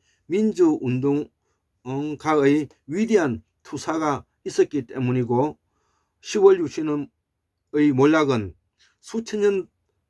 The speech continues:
동안의, 이천오백 년 동안의 전제 정치의 연장이 무너진 것이라 볼 수가 있다. 이처럼 우리의 일제 삼십육 년과 해방 산업화 세력의 칠십 년을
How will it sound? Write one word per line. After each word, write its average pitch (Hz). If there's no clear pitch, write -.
동안의, 151
이천오백 160
년 160
동안의 147
전제 185
정치의 139
연장이 131
무너진 139
것이라 117
볼 117
수가 104
있다. 95
이처럼 208
우리의 170
일제 170
삼십육 156
년과 160
해방 170
산업화 180
세력의 160
칠십 220
년을 175